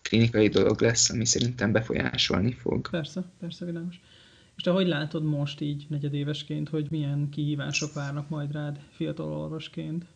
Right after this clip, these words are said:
Speaker 1: Szerintem, ami inkább a pozitívabb oldal, a kihívás része az az, hogy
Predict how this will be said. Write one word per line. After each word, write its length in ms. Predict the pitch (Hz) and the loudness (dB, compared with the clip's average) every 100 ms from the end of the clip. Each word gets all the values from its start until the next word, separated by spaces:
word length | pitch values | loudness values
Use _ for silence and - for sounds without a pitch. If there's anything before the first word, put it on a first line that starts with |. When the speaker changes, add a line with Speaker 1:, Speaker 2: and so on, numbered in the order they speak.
| _ _ | _ _
Speaker 1:
Szerintem, 420 | - - 117 113 | 2 4 6 6
ami 140 | 117 117 | 6 6
inkább 380 | 127 135 127 117 | 4 2 0 2
a 160 | 117 | -2
pozitívabb 600 | - 127 123 113 98 95 113 | 2 4 4 4 6 6 6
oldal, 300 | 113 107 98 | 4 4 2
a 280 | 113 123 - | 2 -2 -2
kihívás 600 | 123 117 113 117 113 - | -2 0 2 2 2 2
része 360 | 117 - 98 | 2 2 2
az 140 | 101 113 | 4 6
az, 200 | 113 - | 4 2
hogy 320 | - 110 | 0 0